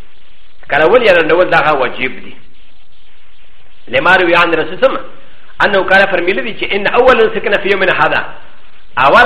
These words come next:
اول عمل د میش، اول اول چار د میش په دې ورشه. فی یومنا هذا، په دې عید پورې دا غته چې اندر میا چې میش به شیطان ولي په مینا شه. یعنی په مزدلفه شه اول اول چار راته نه وقوف و.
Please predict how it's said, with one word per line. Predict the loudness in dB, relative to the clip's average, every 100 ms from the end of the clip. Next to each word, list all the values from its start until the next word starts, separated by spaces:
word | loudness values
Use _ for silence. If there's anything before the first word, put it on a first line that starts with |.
| 6
اول | 6
عمل | 4 4 4
د | 2 0
میش، | 0 -2
اول | 2 4 4
اول | 4 2
چار | 4 4
د | 4
میش | 0 -4
په | 0
دې | 2
ورشه. | 2 0 -2 -4 -10 -10 -10 -10 -8 -8 -8 -8 -8 -6
فی | 0
یومنا | 2 2 2
هذا، | 2 2
په | 2 2
دې | 2 0
عید | 0
پورې | 2 2 2 -2 -4 2
دا | 4
غته | 4 0
چې | -2
اندر | 0 2 2
میا | 2
چې | 0
میش | -2 -4
به | -4
شیطان | -4 -2 -2
ولي | -2 -4
په | -4
مینا | 2 2 2
شه. | -4 -10 -10 -10 -8 -8 -8 -8 -8 -8 -8 -8 -8 -8 -8 -4
یعنی | -4
په | -2
مزدلفه | 0 0 0
شه | 0 2
اول | 4 4
اول | 2 2
چار | 0
راته | 0 2
نه | 0 0
وقوف | -4 -2
و. | -2